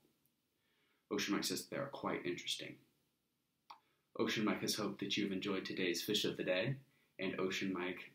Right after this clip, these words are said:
encourages you to tune in for tomorrow's Fun Fish Friday live stream. It's gonna be awesome. Ocean Mike says that he hopes everybody's had a great day, and Ocean Mike encourages you guys to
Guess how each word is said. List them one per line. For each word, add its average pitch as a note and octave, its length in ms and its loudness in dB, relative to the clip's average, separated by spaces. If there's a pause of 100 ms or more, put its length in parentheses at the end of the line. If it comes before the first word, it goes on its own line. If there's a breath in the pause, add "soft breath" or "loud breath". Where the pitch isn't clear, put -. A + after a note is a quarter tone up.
encourages G2+ 520 2
you G2+ 300 6
to G2 220 0
tune G2 260 2
in F2+ 140 -2
for G2 120 -2
tomorrow's G2 460 2
Fun G#2 240 4
Fish G#2 260 4
Friday G2 320 4
live G2 320 4
stream. A#2 320 4
It's - 120 2
gonna G2+ 140 2
be G2 140 4
awesome. G#2 640 2 (920 soft breath)
Ocean G#2 340 4
Mike G2+ 280 4
says G2 460 4
that F#2+ 380 -2 (240)
he F#2+ 220 -4
hopes G2+ 320 0
everybody's F#2+ 540 0
had F#2 80 -2
a F#2 60 -2
great - 280 -2
day, A2 400 2 (420)
and F#2+ 120 -4
Ocean G2+ 340 0
Mike F#2 220 -2
encourages G2 580 0
you F#2 120 0
guys F2 460 -4
to E2 460 2